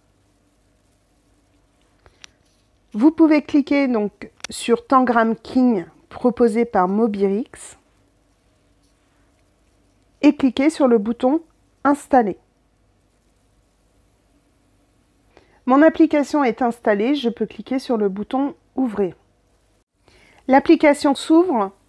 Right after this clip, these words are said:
Je peux fermer à la croix. Alors là, l'écran que vous avez, c'est une proposition d'autres jeux proposés par, euh, le,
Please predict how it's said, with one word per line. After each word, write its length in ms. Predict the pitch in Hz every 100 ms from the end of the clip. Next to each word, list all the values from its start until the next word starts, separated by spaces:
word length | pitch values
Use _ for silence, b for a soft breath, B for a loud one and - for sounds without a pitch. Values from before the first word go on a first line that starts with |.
| _ _ _ _ _ _ _ _ _ -
Je 180 | - 277
peux 160 | 320
fermer 340 | 285 294 285 285
à 100 | 262
la 120 | 247
croix. 380 | 247 - 277 302
Alors 400 | - 214 208 214
là, 280 | 214 262
l'écran 360 | 277 277 285 277
que 100 | 254
vous 80 | 240
avez, 220 | 240 269
c'est 160 | - 220
une 100 | 214
proposition 680 | 226 220 233 220 - 247 226
d'autres 260 | 226 214
jeux 240 | 214 240 247
proposés 540 | - 208 214 202 214
par, 300 | - 190 185
euh, 160 | 180 170 b b b b b
le, 1120 | 196 190 185 175 170 170 170 170 170 165 170